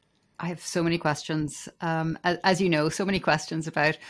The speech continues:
what it is that you do, who you do it for, and how other people can learn from this amazing job that you do. So, first of all,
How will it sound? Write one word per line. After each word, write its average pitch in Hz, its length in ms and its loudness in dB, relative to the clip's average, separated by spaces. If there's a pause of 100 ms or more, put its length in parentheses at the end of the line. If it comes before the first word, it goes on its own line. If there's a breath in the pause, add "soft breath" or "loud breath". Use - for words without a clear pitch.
(200 loud breath)
what 220 120 4
it 214 120 2
is 180 160 4
that 160 180 -2
you 180 140 0
do, 160 260 2
who 165 120 0
you 202 180 2
do 156 120 0
it 151 80 -2
for, 156 520 0
and 156 640 -2 (100)
how 165 640 -4
other 175 160 -4
people 151 420 -6
can 147 360 -4
learn 147 360 -2
from 147 360 -6
this 147 260 -8
amazing 147 420 -4
job 139 260 -4
that - 100 -12
you 151 120 -6
do. 165 240 0 (720 loud breath)
So, 214 340 4
first 269 240 4
of 220 80 0
all, 185 320 4